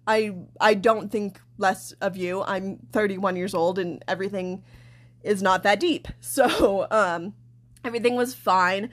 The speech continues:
with that. And then, um, I was leaving, actually. Uh, it was the first day I was driving back.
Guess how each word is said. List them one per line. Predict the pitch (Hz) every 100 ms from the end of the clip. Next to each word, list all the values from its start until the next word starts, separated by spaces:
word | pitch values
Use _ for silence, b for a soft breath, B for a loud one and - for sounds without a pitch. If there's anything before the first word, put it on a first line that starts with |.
| B
with | 254 247
that. | 208 214 -
And | 226 208
then, | 233 359 254 185 220 b b b
um, | 247 240 208 185 180 151 - - - -
I | 214
was | 277 220
leaving, | 214 311 320 165 147 - - -
actually. | 202 185 - 214 190 180 139 - _ - -
Uh, | 208 180
it | 220
was | 214
the | 233
first | - 269 - 226
day | 233 254
I | 190
was | 170 185
driving | 190 180 165 147 170 b b b b
back. | 254 277 - -